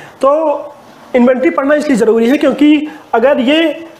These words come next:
जो हमारे पास, अ, रॉ मटेरियल है, अगर ये ख़त्म हुआ तो हमारा प्रोडक्ट भी नहीं बन पाएगा, क्योंकि मेन चीज़ तो यही है। तो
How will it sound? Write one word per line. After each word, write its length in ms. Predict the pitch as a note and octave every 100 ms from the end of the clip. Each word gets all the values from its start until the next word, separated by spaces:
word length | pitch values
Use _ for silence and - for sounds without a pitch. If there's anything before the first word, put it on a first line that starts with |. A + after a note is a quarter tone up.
| - - _ _ _ - - _ _ _ - - - - -
जो 220 | A3 A#3
हमारे 320 | C4+ B3 B3+
पास, 460 | G#3 A#3 B3+ - - - - -
अ, 20 |
रॉ 340 | G3 G3+ G#3+ B3+
मटेरियल 400 | C4 B3+ A3 A3+
है, 200 | D4+ D4+ - -
अगर 140 | G#3 A#3+
ये 100 | B3+
ख़त्म 340 | - A#3 C#4+
हुआ 220 | C#4 D#4
तो 120 | E4 B3+
हमारा 200 | B3+ B3+
प्रोडक्ट 340 | B3+ A#3+ G#3+
भी 120 | G3
नहीं 140 | C4 G#3
बन 140 | G3+
पाएगा, 300 | - F3+ F#3+
क्योंकि 260 | G#3 B3 B3+
मेन 180 | B3+
चीज़ 220 | B3+ C4+ C#4
तो 100 | A#3+
यही 200 | A3 A#3+
है। 380 | A#3+ F3+ - - - _ _ _ - - - - - - -
तो 60 | -